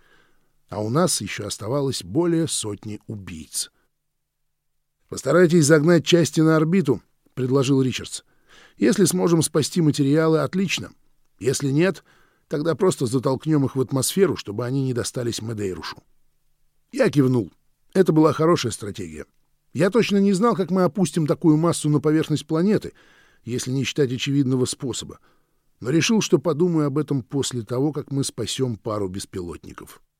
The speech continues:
«Два готовы», — ухмыльнулся Ричардс и повернулся к Кироши.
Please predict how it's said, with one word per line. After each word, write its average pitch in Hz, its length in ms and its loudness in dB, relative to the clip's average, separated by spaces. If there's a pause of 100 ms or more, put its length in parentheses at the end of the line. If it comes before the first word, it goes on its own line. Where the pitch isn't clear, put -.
(760)
«Два 143 280 4
готовы», — 208 440 8 (180)
ухмыльнулся 151 540 2
Ричардс 208 380 2
и 170 40 0
повернулся 160 580 0
к - 80 -16
Кироши. 135 440 0